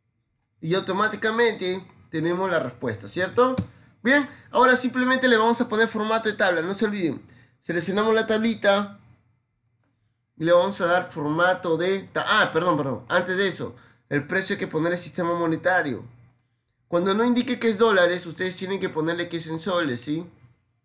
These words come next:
Seleccionan el precio monetario, el importe también acá. En soles, ¿sí? Porque no sabemos cinco mil qué.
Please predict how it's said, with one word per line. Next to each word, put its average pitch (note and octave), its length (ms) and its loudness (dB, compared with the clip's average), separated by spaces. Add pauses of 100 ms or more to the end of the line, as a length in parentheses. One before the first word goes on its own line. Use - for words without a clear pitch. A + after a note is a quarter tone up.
(720)
Seleccionan D#3+ 480 -4
el E3 140 -2
precio F3+ 440 -4
monetario, E3+ 540 -4
el E3 60 -4
importe D#3+ 400 -6
también D#3 320 -2
acá. D3+ 420 -4 (880)
En C#3 240 -4
soles, A#2+ 460 0
¿sí? D3+ 180 -4
Porque C#3+ 300 -6
no D3 100 -2
sabemos D#3+ 380 -2
cinco D#3 240 -6
mil G#3 120 -2
qué. D3 320 -2